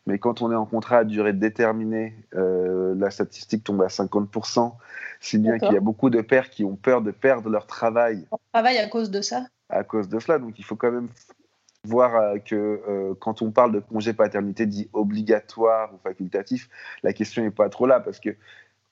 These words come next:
Speaker 1: obligatoire, euh, tous les pères, euh, et les pères de la nouvelle génération, euh, souhaitent tous le prendre, souhaitent tous son allongement. Donc, il n'y a pas forcément grande, grand débat au fait qu'il soit obligatoire ou pas. C'est juste que la,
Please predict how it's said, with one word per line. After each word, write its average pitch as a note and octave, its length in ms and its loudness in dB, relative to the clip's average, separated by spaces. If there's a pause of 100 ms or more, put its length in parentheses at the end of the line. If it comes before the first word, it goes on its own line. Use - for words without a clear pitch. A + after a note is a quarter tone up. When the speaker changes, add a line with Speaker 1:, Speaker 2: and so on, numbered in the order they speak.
Speaker 1:
obligatoire, A#2 880 0
euh, G#2 40 -6
tous A#2+ 180 -4
les A2+ 100 0
pères, A2+ 340 -2
euh, G2 200 -2
et G2 40 0
les G2 120 -2
pères G#2+ 180 0
de G2 60 -2
la G2 100 0
nouvelle F#2+ 320 -4
génération, G2+ 840 -2
euh, E2+ 420 -4
souhaitent F#2 280 0
tous - 240 -2
le G2+ 100 4
prendre, A#2 360 0
souhaitent - 220 -4
tous A#2 120 0
son G2+ 220 -6
allongement. G2+ 540 0
Donc, G2 200 -6
il G2+ 40 2
n'y - 20 4
a F#2 60 0
pas A2+ 260 2 (480)
forcément A#2 540 0
grande, A2+ 680 0 (600)
grand A#2 260 2
débat A#2+ 260 4
au A#2 80 0
fait A#2 160 -12
qu'il - 100 -20
soit - 200 -4
obligatoire A#2 440 0
ou A#2 60 -6
pas. C3 140 2
C'est G#2+ 160 -4
juste A#2 200 -8
que A#2 100 -2
la, G#2 240 0